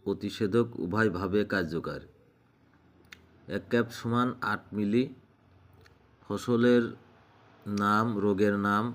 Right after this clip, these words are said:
পাঁচ শতাংশ জমির জন্য একর প্রতি মাত্রা, হেক্টর প্রতি মাত্রা। ধান শি-,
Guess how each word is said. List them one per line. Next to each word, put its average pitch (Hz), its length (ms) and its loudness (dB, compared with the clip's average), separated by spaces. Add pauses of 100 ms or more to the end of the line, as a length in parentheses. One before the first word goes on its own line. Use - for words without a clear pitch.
পাঁচ 95 160 -6
শতাংশ 104 480 -6
জমির 98 440 -2
জন্য 101 440 -4 (680)
একর 92 300 -4
প্রতি 98 260 -4
মাত্রা, 101 420 -2
হেক্টর 95 460 -4
প্রতি 101 240 -4
মাত্রা। 82 560 -8 (840)
ধান 104 440 0 (100)
শি-, 117 460 -2